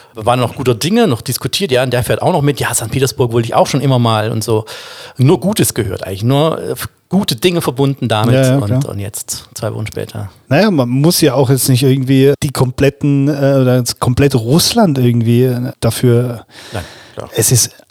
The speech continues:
Speaker 2: ein Mann.
Speaker 1: Ja.
Speaker 2: Vielleicht um ihn rum noch zwei, drei, vier andere und sein Problem ist einfach jetzt, dass alles nicht so gekommen ist, wie er denkt, dass es alles nicht so schnell geht, dass sich die Leute wehren,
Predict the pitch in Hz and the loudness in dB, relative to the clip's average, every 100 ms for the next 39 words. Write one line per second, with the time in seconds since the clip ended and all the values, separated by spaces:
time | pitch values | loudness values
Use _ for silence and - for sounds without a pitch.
0 | _ - 110 147 185 165 214 202 104 - | _ -4 0 2 2 2 4 4 0 -4
1 | _ - - 120 120 - 175 196 180 175 | _ -10 -2 0 0 0 2 4 4 4
2 | 151 - - 139 143 131 131 - 139 - | 2 0 2 2 2 2 2 2 0 0
3 | 127 156 180 196 180 147 139 135 - - | 2 4 4 4 4 2 2 0 -4 -6
4 | 117 117 156 123 123 170 151 - 107 110 | -4 -2 0 2 2 2 -2 -2 -2 0
5 | 160 160 147 170 - - - _ 120 107 | 0 2 2 2 0 -6 -12 _ -2 -2
6 | - - - 127 156 - - _ _ 160 | -4 -10 -2 2 2 0 -8 _ _ -4
7 | 143 135 143 151 - 160 170 135 - 113 | 0 4 4 4 4 4 4 2 2 0
8 | 131 156 - 123 117 185 175 - - 107 | 0 0 2 2 2 2 0 -4 -4 -2
9 | - 113 - - 117 117 - 127 127 127 | 0 -2 -4 -4 -2 0 0 0 0 2
10 | - 107 113 110 120 185 214 - _ - | 0 0 2 2 4 4 2 -2 _ -2
11 | 113 - 110 117 110 107 104 101 110 156 | -2 0 -2 0 2 2 0 0 2 2
12 | 202 | 0